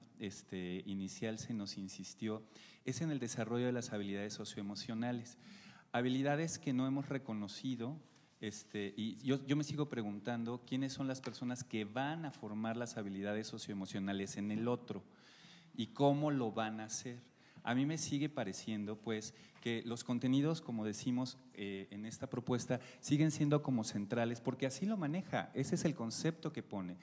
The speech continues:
los contenidos centrales. Y si no, si ponemos en la discusión que, la, que vamos a desarrollar las habilidades socioemocionales y que estas son transversales,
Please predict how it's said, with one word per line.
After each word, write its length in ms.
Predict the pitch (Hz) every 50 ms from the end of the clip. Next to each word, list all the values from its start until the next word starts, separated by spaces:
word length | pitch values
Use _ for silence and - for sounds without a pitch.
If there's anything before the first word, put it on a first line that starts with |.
| - - -
los 360 | - 110 120 143 156 160 -
contenidos 720 | - - 139 123 - 117 104 104 107 107 110 107 107 104
centrales. 680 | - - 113 110 98 - 104 92 90 90 92 90 - - - - - - - - - - -
Y 280 | - 120 127 127 127 - - -
si 240 | - - - 117 113
no, 120 | 120 120 -
si 200 | - - 117 117
ponemos 480 | - 135 135 143 156 180 202 196 -
en 80 | 196 180
la 80 | 147 123
discusión 640 | 117 107 - - - 110 - - - 120 113 113 110 - - - - - - - - _ _ _ -
que, 180 | - 127 120
la, 300 | 117 117 113 110 110 - -
que 100 | - 135
vamos 300 | 131 147 170 190 - -
a 20 |
desarrollar 680 | 165 127 110 - - 117 104 101 104 101 101 113 120
las 220 | 131 139 131 - -
habilidades 640 | 123 104 95 98 101 104 110 113 110 110 107 - -
socioemocionales 1120 | - - - 135 131 131 131 156 151 139 127 117 - - 110 98 101 98 92 92 95 - - - - - - - - -
y 100 | - -
que 120 | - 175
estas 220 | 180 175 185 202 180
son 200 | - 180 180 170
transversales, 960 | 175 180 175 165 147 143 123 117 107 - - 135 123 117 113 127 139 - -